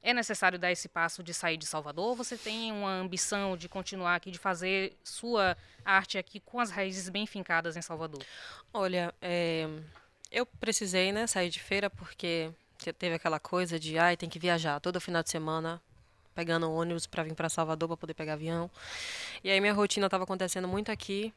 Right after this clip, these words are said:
Speaker 2: e quando eu vi eu já tava, já tava instalada aqui, né? Relutei um pouquinho pra sair, não queria. E aí agora eu tô adorando morar aqui em Salvador. Tô gostando muito de tá aqui. Mas eu sou uma pessoa que eu não,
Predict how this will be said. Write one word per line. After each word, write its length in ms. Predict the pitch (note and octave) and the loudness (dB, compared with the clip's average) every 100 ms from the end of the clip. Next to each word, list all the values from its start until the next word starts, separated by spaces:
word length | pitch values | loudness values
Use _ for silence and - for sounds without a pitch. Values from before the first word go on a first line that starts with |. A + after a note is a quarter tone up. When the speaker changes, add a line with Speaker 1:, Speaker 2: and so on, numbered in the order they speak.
| _ | _
Speaker 2:
e 100 | G3+ | -10
quando 200 | - G3 | -2 0
eu 80 | F#3+ | 0
vi 80 | F#3+ | 0
eu 60 | |
já 120 | G3 | 0
tava, 340 | F#3+ F#3 G3 - | 0 -2 -2 -4
já 140 | F3+ | -10
tava 220 | F3 E3+ F3 | -4 -4 -4
instalada 500 | - F#3+ F3+ E3+ F3+ | -4 -4 -2 -4 -6
aqui, 300 | - F3+ E3+ | -12 -16 -14
né? 180 | D#3+ - _ - - - - _ - | -14 -16 _ -20 -20 -20 -20 _ -10
Relutei 460 | F3 G#3+ A#3 A3+ | -2 -2 2 2
um 20 | A#3 | 4
pouquinho 280 | A3+ - G3 | 0 -2 0
pra 100 | F#3+ | 2
sair, 240 | F#3 F3+ | 4 4
não 120 | F3+ | 2
queria. 420 | G#3+ G3 F#3+ G3 - _ _ | 0 2 2 0 -4 _ _
E 100 | F#3 | 0
aí 100 | F3+ | 4
agora 280 | F#3 F3+ F3+ | 4 4 2
eu 20 | |
tô 200 | F#3+ F#3+ | 0 0
adorando 380 | G3 G3 G#3+ G3 | 2 4 4 2
morar 180 | G3 F#3 | 2 0
aqui 100 | F#3+ | -2
em 40 | |
Salvador. 440 | F3 E3+ E3 D#3+ F#3 _ _ _ _ - | -10 -6 -6 -6 -10 _ _ _ _ -12
Tô 100 | F3 | -6
gostando 380 | E3+ - E3+ F3 | -4 -2 -4 -2
muito 320 | E3+ E3 E3 | -4 -6 -8
de 120 | D#3+ | -10
tá 100 | - | -8
aqui. 340 | D#3 - E3+ F3 _ - - - - - - - - | -10 -12 -14 -14 _ -20 -16 -12 -10 -10 -12 -16 -14
Mas 400 | G3 G#3 G#3 A3 | -2 6 6 8
eu 140 | A#3+ B3 | 6 6
sou 220 | - A3+ | 6 4
uma 100 | A3+ | 4
pessoa 440 | A#3 - A3+ A#3 | 2 2 4 2
que 160 | - B3 | 2 2
eu 60 | B3 | 2
não, 220 | C4 | 2